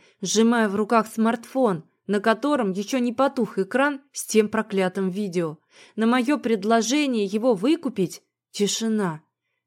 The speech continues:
Кто-то выследил меня, снял и отправил Ладе. Это не просто предательство, это объявление войны. Кто?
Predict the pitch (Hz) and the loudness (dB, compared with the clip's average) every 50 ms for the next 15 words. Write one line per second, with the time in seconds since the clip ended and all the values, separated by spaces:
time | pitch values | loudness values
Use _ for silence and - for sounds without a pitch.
0 | _ - - - - - 269 269 269 - 277 247 247 302 320 294 - - 208 202 | _ -18 -18 -6 0 0 0 0 0 -2 -2 0 0 2 2 2 2 2 0 0
1 | 185 185 190 185 196 220 247 240 240 214 185 156 - _ _ _ _ - - - | 2 2 2 2 2 0 0 0 0 0 -2 -4 -6 _ _ _ _ -8 -6 -2
2 | - 226 247 294 330 330 311 302 _ - 202 214 214 214 - - 233 247 233 214 | 0 2 2 4 2 2 0 -2 _ -2 0 0 0 0 -2 0 4 4 4 4
3 | 254 269 262 262 240 220 196 180 165 170 180 170 - _ _ _ _ _ _ _ | 2 0 0 2 2 2 2 2 0 -2 -4 -6 -6 _ _ _ _ _ _ _
4 | _ _ _ - 185 170 - 196 196 208 220 214 214 196 196 208 214 - - 247 | _ _ _ -4 -4 -2 0 0 2 2 0 0 2 2 2 2 2 0 -2 -2
5 | - 254 269 247 208 262 247 214 202 196 180 170 - - - 165 160 156 - _ | 0 0 -2 0 2 2 2 2 2 -2 -6 -6 -8 -8 -8 -8 -8 -8 -10 _
6 | _ _ _ _ _ - 208 196 202 220 214 214 208 214 _ - 220 196 190 190 | _ _ _ _ _ 0 0 2 2 2 2 2 2 -2 _ -4 -4 -2 0 2
7 | 220 208 214 233 254 277 269 233 202 180 180 165 202 214 233 233 240 240 233 202 | 2 2 2 2 2 2 2 2 2 0 0 2 2 2 4 2 2 2 0 0
8 | 165 - - _ _ _ _ _ _ _ _ _ _ _ - - - _ _ _ | -2 -4 -10 _ _ _ _ _ _ _ _ _ _ _ -20 -20 -20 _ _ _
9 | - 277 277 262 233 202 180 151 | -2 2 4 4 6 4 4 2